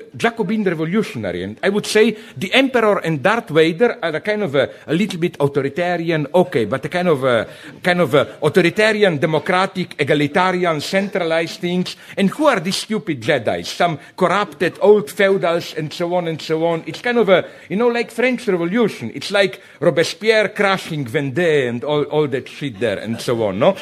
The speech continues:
I would love to do this different version of it, no? So, okay, getting to my main point. <coughs> Uh, uh, I hope now you go, uh,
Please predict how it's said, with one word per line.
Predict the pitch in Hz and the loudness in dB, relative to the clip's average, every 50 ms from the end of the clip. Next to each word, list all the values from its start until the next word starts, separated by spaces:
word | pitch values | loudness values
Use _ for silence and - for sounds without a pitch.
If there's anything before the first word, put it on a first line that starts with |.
| - - - - - | -10 -16 -18 -12 -4
I | - 185 | 0 2
would | 202 214 208 156 | 4 4 4 4
love | 214 277 311 302 - - - | 2 2 2 0 -2 -2 -2
to | 226 196 | -2 0
do | 151 208 220 196 165 - - - | 2 4 6 6 6 4 0 -6
this | 123 139 139 - - - | -6 -6 -6 -6 -8 -12
different | - - 127 131 131 - - 135 131 127 117 | -14 -8 -4 -2 0 2 2 2 0 0 2
version | 110 135 120 117 95 101 113 - | 2 4 4 2 2 -2 -6 -6
of | 104 - 147 131 - | -6 -8 -8 -6 -4
it, | 120 98 - | -4 -4 -2
no? | - 123 135 147 - - - - - | 0 2 2 0 0 -4 -14 -14 -4
So, | - - 254 220 - - | 0 2 2 2 4 2
okay, | 254 254 - 233 131 - - - - - - | 0 2 2 2 0 -2 -4 -10 -18 -16 -4
getting | - 226 262 269 302 262 | -2 -2 0 0 0 0
to | - 233 208 | 2 2 2
my | 208 202 | 2 2
main | 196 208 214 220 | 2 2 0 0
point. | - 180 156 135 123 - - | 2 2 2 2 2 0 -4
<coughs> | - - - - - - 151 131 - - - - _ _ - - - - - - _ - - - - | -8 -10 -8 -8 -4 -2 -2 -2 -2 -4 -10 -20 _ _ -20 -20 -20 -20 -20 -20 _ -20 -20 -20 -4
Uh, | - 180 | 0 2
uh, | 180 151 - - - - - - - _ _ _ - - - | 2 2 0 -4 -10 -20 -20 -20 -20 _ _ _ -10 -2 0
I | 190 190 | 0 2
hope | - 311 320 247 - | 2 2 2 2 2
now | 240 240 254 247 - - - - | 4 4 4 2 0 -4 -10 -2
you | 165 175 196 | 0 0 2
go, | 147 - - | 4 4 2
uh, | - - 175 170 | 2 2 0 0